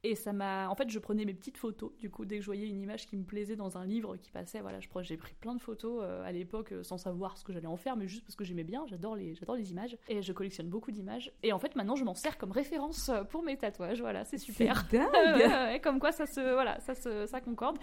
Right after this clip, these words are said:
Speaker 1: Et donc, euh, pendant que je... pendant que je travaillais comme bibliographe dans cette librairie, euh, du sixième arrondissement, eh ben, j'ai découvert le tatouage, en fait. Alors, par hasard, non, pas vraiment. J'avais vingt-quatre ans.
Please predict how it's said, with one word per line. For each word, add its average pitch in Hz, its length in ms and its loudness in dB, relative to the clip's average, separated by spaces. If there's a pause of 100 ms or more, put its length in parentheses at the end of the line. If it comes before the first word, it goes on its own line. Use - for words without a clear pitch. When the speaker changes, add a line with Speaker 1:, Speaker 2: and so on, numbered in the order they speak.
(200)
Speaker 1:
Et 254 120 8
donc, 359 300 2 (200)
euh, 202 260 -2 (220)
pendant 262 280 -2
que 240 200 -6
je... 196 340 -6 (280)
pendant 247 140 -4
que 247 60 -6
je - 40 -14
travaillais 226 360 -6
comme 208 140 -6
bibliographe 220 640 -4
dans 190 140 -6
cette - 260 -12
librairie, 208 460 -4 (500)
euh, 202 140 2
du 196 120 -2
sixième 226 340 -4
arrondissement, 214 500 -6
eh 320 60 -4
ben, 240 120 -2
j'ai 208 140 -6
découvert 226 320 -4
le 320 100 -2
tatouage, 247 380 -2 (440)
en 202 60 -10
fait. - 260 -12 (120)
Alors, 220 360 -2 (360)
par 196 160 -2
hasard, 208 240 2
non, 233 240 2
pas 226 100 -4
vraiment. 226 440 -2
J'avais 190 360 -4
vingt-quatre 214 680 -6
ans. 196 160 -12